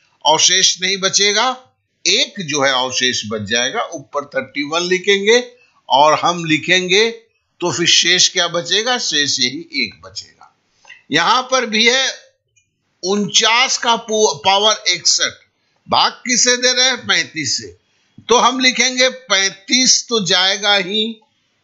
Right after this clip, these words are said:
एक बार जाएगा, और कितना बचेगा? तो पैंतीस में चौदह जोड़ेंगे, तो फिर चौदह जो होगा, यही अवशेष होगा, पावर जो भी ना रहे,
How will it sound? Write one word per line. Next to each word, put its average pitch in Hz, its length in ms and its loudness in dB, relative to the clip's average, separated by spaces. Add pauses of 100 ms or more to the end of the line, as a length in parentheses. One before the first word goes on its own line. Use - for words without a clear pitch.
एक 185 280 0
बार 185 220 4
जाएगा, 175 540 0
और 196 520 0
कितना 202 400 0
बचेगा? 220 600 0 (720)
तो 202 100 4
पैंतीस 208 600 0
में 240 220 -2
चौदह 208 480 0
जोड़ेंगे, 220 580 0 (720)
तो 233 140 6
फिर 233 320 0 (100)
चौदह 196 420 4
जो 208 220 0
होगा, 196 320 2
यही 196 420 0
अवशेष 151 640 0
होगा, 113 300 -6 (520)
पावर 208 540 2
जो 170 360 -2
भी 170 240 0
ना 135 220 0
रहे, 98 280 -4